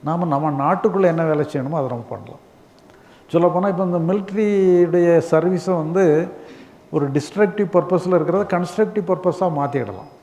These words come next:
ஆக்கப்பூர்வமான பணிகளுக்கு இந்த இராணுவத்தையே பயன்படுத்திக்கலாம். ஏன்னா இராணுவம் வந்து பவர்ஃபுல்லா இருக்கும். யங்-, யங்ஸ்டர்ஸ் தான் நிறையா இருப்பாங்க. எந்த வேலையை கொடுத்தாலும் ஈஸியா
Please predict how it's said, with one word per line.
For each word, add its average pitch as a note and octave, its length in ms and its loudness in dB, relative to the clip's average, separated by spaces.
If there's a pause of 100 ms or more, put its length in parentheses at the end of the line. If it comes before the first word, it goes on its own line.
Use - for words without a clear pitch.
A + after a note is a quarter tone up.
ஆக்கப்பூர்வமான F3 760 2
பணிகளுக்கு E3 460 0
இந்த F#3+ 140 0
இராணுவத்தையே F#3 460 2
பயன்படுத்திக்கலாம். C3 680 -6 (800)
ஏன்னா G3 140 2
இராணுவம் G#3 500 2
வந்து G3 260 2
பவர்ஃபுல்லா F#3 580 0
இருக்கும். C#3+ 260 0
யங்-, D#3 380 0
யங்ஸ்டர்ஸ் F#3 300 -2
தான் F#3 140 0
நிறையா D#3 280 0
இருப்பாங்க. A2 300 -10 (760)
எந்த E3 300 4
வேலையை F#3 360 6
கொடுத்தாலும் F#3 480 0
ஈஸியா F3 320 2